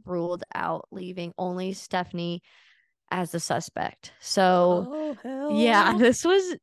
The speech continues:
Speaker 1: jarring to them. And obviously there was huge implications. So they kept it extremely secret. And they only referred to her as suspect number five and
Speaker 2: Mm.
Speaker 1: worked on this case after hours and behind closed doors. So it was, like,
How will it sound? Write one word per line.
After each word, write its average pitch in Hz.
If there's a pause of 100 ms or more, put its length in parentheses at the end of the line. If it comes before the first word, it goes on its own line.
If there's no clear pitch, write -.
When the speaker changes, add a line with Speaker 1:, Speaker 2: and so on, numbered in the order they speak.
Speaker 1:
jarring 226
to 226
them. 202 (160)
And 190 (520)
obviously 208
there 208
was 190
huge 220
implications. 202
So 202
they 190
kept -
it -
extremely 196
secret. 196
And 185 (420)
they 196
only 233
referred 202
to 202
her 202
as 175
suspect 185
number 180
five 175 (420)
and 185
Speaker 2:
Mm. 175
Speaker 1:
worked 196
on 202
this 190
case - (160)
after 202
hours 190
and 185
behind 170
closed 175
doors. -
So 170
it 196
was, 202
like, 170